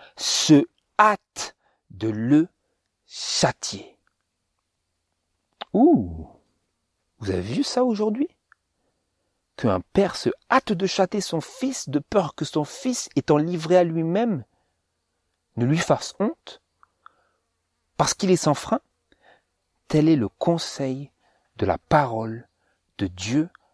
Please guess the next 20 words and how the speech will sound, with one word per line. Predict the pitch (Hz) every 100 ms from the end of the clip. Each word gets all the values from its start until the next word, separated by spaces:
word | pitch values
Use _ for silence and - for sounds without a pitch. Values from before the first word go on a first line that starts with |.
| _
dans | - 98
l'éducation | 92 131 135 131 135 - - 139 147 - _ _ -
des | 95 87 104
enfants. | 95 - - - _ _ _ _ _ _ _ _ _ _ _ - -
Parce | 175 -
que | 170 - -
celui | - - 202 247 233
qui | - -
épargne | 180 - 196 180
la | 170 151
verge, | 151 220 202 -
quoi ? | - - 302 381 - _ _ _ _ _ - -
Aujourd'hui, | 156 175 240
nous | 208
croyons, | - 165 208 - _ -
qu'est-ce | 214
que | 220
nous | 214
croyons | - 247 156
aujourd'hui ? | 110 98 82